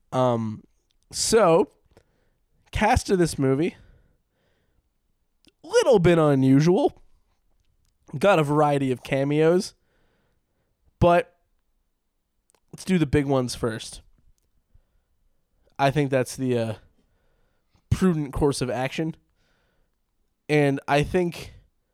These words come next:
the biggest one for our purposes is perhaps slightly unexpected. But if we're being realistic,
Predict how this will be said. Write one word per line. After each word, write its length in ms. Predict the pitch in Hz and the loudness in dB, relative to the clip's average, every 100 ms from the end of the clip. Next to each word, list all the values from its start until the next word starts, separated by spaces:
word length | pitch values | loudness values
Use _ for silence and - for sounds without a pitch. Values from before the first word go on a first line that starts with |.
| _ _ _ _ - | _ _ _ _ -10
the 140 | 143 | -4
biggest 360 | 143 190 220 - | 0 0 0 0
one 220 | 165 147 | 0 0
for 220 | - 131 | -4 -2
our 180 | 123 147 | 2 2
purposes 760 | - 127 123 117 120 113 - - _ _ _ _ _ _ _ | 0 -4 -4 -6 -6 -6 -10 -18 _ _ _ _ _ _ _
is 120 | 143 | -10
perhaps 360 | 139 160 262 - | -4 -2 -2 -4
slightly 340 | - 214 196 | -4 -4 -4
unexpected. 520 | 185 165 - 156 - 98 _ _ _ _ _ _ _ _ _ _ _ _ _ _ _ | -6 -6 -8 -8 -8 -14 _ _ _ _ _ _ _ _ _ _ _ _ _ _ _
But 100 | 131 | -8
if 60 | 131 | -6
we're 60 | |
being 240 | 131 175 165 | -4 -2 0
realistic, 540 | 139 123 117 - 101 | 0 0 -4 -10 -16